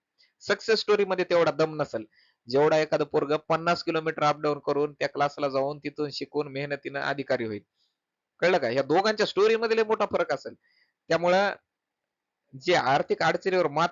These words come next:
करणारे विद्यार्थी असतात ना, ते भविष्यामध्ये येणाऱ्या कोणत्याही परिस्थितीसाठी जास्त मजबूत, जास्त कणखर असतात. त्यामुळे ते जास्त यशस्वी होतात. तुमच्या यशाच्या प्रवासासाठी तुम्हाला खूप खूप शुभेच्छा. तुम्हाला कसल्याही प्रकारची मदत लागेल, तुम्हाला काही पण अडचण असेल, पूर्व मला कधी मेसेज करा. कोणत्या विषयाच्या संदर्भात असेल, मला कमेंटमध्ये सांगा,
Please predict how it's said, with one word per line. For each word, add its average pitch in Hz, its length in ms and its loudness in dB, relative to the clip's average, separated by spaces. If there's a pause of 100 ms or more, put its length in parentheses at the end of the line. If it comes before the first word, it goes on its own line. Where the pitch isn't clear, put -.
करणारे 175 240 -2
विद्यार्थी 175 320 -2
असतात 180 220 -4
ना, 156 80 -4
ते 160 160 -6
भविष्यामध्ये 196 680 2
येणाऱ्या 196 240 0
कोणत्याही 208 340 -4
परिस्थितीसाठी 175 640 -6
जास्त 151 300 -2
मजबूत, 156 440 -2
जास्त 147 220 -4 (100)
कणखर 139 280 -6
असतात. 107 240 -10 (800)
त्यामुळे 170 300 2
ते 156 80 -2
जास्त 151 280 0
यशस्वी 120 440 -2
होतात. 107 200 -6 (480)
तुमच्या 123 220 -2
यशाच्या 165 480 2
प्रवासासाठी 151 720 -2
तुम्हाला 139 340 -6
खूप - 220 -10
खूप 151 140 -4
शुभेच्छा. 123 400 -6 (760)
तुम्हाला 139 200 12
कसल्याही 185 500 6
प्रकारची 170 400 0
मदत 160 260 -2
लागेल, 156 300 0
तुम्हाला 147 300 -2
काही 151 240 2
पण 156 160 -4
अडचण 147 280 -2
असेल, 143 220 -6
पूर्व 147 240 -2
मला 131 140 -4
कधी 160 320 0
मेसेज 143 320 -4
करा. 120 160 -2
कोणत्या 147 340 -2
विषयाच्या 147 400 -2
संदर्भात 143 420 -2
असेल, 143 220 -4
मला 131 160 -6
कमेंटमध्ये 143 500 -4
सांगा, 139 300 -4